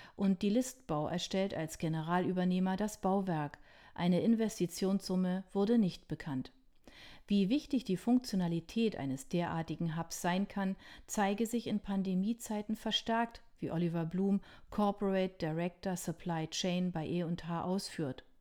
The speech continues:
Entscheidend war die hundertprozentige Betriebsfähigkeit des Hubs, vor allem aber die Flexibilität, tausende Messgeräte von der Lieferung an Kunden zurückzuhalten,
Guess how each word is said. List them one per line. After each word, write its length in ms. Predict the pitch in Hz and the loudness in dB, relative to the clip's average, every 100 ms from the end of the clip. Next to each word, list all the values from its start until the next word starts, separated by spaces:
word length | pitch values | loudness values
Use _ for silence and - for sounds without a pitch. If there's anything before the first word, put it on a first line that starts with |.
| - - _ _ _ _ | -20 -20 _ _ _ _
Entscheidend 720 | 220 220 - 240 240 170 156 - - - | 2 2 4 2 2 0 -4 -12 -20 -4
war 180 | 180 185 | 0 2
die 160 | 202 | 0
hundertprozentige 1000 | 196 247 254 247 - 214 - 202 208 202 | 2 4 4 2 -4 -4 -2 -2 0 -2
Betriebsfähigkeit 1000 | 185 180 - 202 - 180 165 - - 160 | -2 -4 -4 -4 -2 -2 -2 -4 -6 -6
des 220 | 160 - 190 | -6 -4 -4
Hubs, 280 | - - - - - | -6 -10 -16 -20 -20
vor 320 | - 196 - | 0 0 2
allem 260 | 214 220 180 | 2 2 0
aber 300 | 170 170 180 | -2 0 0
die 100 | 196 | -2
Flexibilität, 1040 | - 180 - 175 180 180 180 220 202 - - - - - | -2 -4 -2 -2 0 0 -2 0 -2 -2 -14 -20 -18 -2
tausende 460 | 214 226 233 214 | 0 4 4 6
Messgeräte 720 | 202 208 - 220 190 170 160 | 2 2 0 -2 0 0 -2
von 180 | - 160 | -4 -2
der 80 | 160 | 0
Lieferung 500 | 165 196 196 175 180 | 0 0 0 0 0
an 220 | 170 170 | 0 -6
Kunden 380 | - 202 208 190 | 0 0 2 -2
zurückzuhalten, 960 | - 180 202 - 208 190 180 180 175 | -2 -2 -4 -4 -4 -2 -2 -2 -4